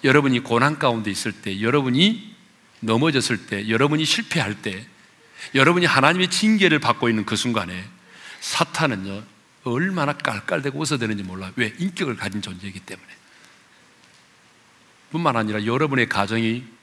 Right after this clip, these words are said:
깨어지고 무너지고 서로를 향하여 비수를 꽂을 때 사탄은 너무 기뻐합니다. 여러분이 돈에, 탐욕의 눈이 어두워서 뇌물을 주고 받을 때 사탄은 기뻐합니다.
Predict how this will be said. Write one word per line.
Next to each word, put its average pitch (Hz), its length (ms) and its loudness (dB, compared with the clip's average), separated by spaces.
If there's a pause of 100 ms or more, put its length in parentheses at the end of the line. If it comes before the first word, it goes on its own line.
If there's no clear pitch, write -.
깨어지고 110 640 -6 (140)
무너지고 120 680 -2 (280)
서로를 139 480 -2
향하여 104 440 -4 (320)
비수를 127 400 -2
꽂을 110 300 -8
때 - 180 -16 (1160)
사탄은 - 580 -10
너무 113 180 -4
기뻐합니다. - 520 -14 (880)
여러분이 117 460 4
돈에, 120 400 2 (100)
탐욕의 185 540 0
눈이 120 200 -2
어두워서 110 580 -2 (380)
뇌물을 131 560 4
주고 156 420 2
받을 - 340 0
때 - 220 -12 (800)
사탄은 - 460 -6 (100)
기뻐합니다. - 600 -10